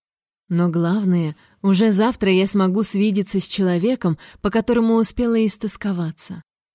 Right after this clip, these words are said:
Мечтательно улыбнувшись, я оставила сестрицу в одиночестве разбираться с последствиями своего блистательного представления обществу,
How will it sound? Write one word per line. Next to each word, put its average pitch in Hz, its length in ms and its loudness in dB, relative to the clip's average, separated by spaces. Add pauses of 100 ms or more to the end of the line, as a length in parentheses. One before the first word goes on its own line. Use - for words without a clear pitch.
(240)
Мечтательно 202 760 -4
улыбнувшись, 175 840 -4 (260)
я 277 200 -2
оставила 175 480 -2
сестрицу 185 600 -4
в - 20 -2
одиночестве 180 800 -2
разбираться 170 600 -2
с - 80 -2
последствиями 175 840 -4
своего 170 440 -2
блистательного 170 800 -2
представления 160 920 -4
обществу, 165 640 -8